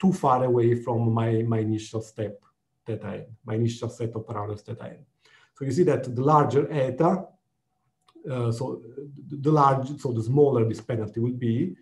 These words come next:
So, and, uh, and again, you can see it here directly, the, the larger will be your steps, or the smaller eta, the, the, the larger this penalty will be, so, um,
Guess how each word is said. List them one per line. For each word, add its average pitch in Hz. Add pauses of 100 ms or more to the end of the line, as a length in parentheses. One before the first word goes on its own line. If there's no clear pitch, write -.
(380)
So, 127
and, 120
uh, 123
and 120
again, 120
you 107
can 110
see 120
it 117
here 113
directly, 113
the, -
the 123
larger 120
will 101
be 101
your 107
steps, 113
or 160
the 143
smaller 147
eta, 127 (320)
the, -
the, - (260)
the 131
larger 131
this 113
penalty 123
will 165
be, 127
so, 120 (320)
um, 117